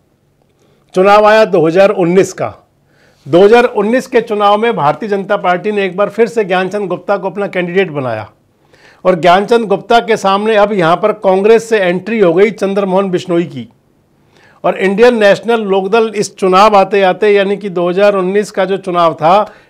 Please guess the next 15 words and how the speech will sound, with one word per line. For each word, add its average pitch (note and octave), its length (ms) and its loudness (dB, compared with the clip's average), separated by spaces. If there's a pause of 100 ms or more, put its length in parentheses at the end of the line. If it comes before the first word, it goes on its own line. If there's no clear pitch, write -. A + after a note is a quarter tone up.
(100)
इंडियन G3+ 340 0
नेशनल F#3+ 380 -2
लोकदल F3+ 420 -2
दो F#3 240 2
हिस्सों F3+ 280 0
में F#3 140 -2
बट E3+ 160 -2
गई, G3+ 200 -2
एक F#3 240 0
इनेलो D#3+ 380 -2
और F#3+ 120 0
एक F3 140 -6
जननायक D#3 400 0
जनता C#3 280 -6
पार्टी। A#2 400 -8